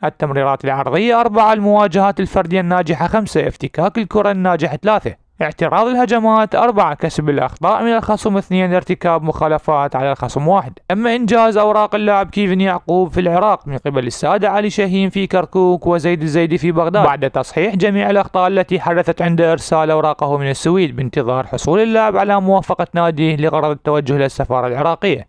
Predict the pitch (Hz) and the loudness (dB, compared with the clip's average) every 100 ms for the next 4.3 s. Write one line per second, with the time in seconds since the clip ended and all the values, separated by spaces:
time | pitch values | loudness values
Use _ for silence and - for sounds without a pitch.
0 | _ 131 - 156 196 - 208 208 196 202 | _ -10 -4 -2 -2 0 0 2 0 -2
1 | - 175 196 180 175 180 165 185 170 170 | -2 -4 -4 -2 -2 -4 -2 0 0 0
2 | 170 170 165 160 160 156 143 - 156 156 | 0 0 0 0 0 0 -2 -2 0 0
3 | 160 131 131 170 175 - 160 165 156 170 | 0 0 0 0 -2 -4 -4 -2 0 2
4 | 196 156 | 2 0